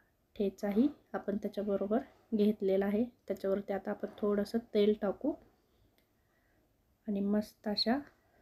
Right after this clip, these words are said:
ज्वारीच्या दोन भाकरी ज्या आहेत ती मी येथे ॲड केलेल्या आहेत. तर तुम्ही पाहू शकता, मस्त अशी आपली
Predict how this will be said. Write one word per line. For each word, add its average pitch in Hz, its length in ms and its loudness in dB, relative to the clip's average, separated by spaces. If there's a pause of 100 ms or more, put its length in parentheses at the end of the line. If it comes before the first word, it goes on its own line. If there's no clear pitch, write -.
(300)
ज्वारीच्या 202 520 0 (520)
दोन 202 280 2
भाकरी 202 420 -2
ज्या 202 160 -4
आहेत 202 160 0 (160)
ती 269 80 0 (760)
मी 208 160 0 (320)
येथे 226 320 -2 (140)
ॲड 196 180 4 (120)
केलेल्या 202 360 0
आहेत. 202 180 2 (680)
तर 202 100 -6
तुम्ही 214 340 -4
पाहू 202 180 0
शकता, 208 380 -6 (720)
मस्त - 360 -2
अशी 214 240 0
आपली 214 320 0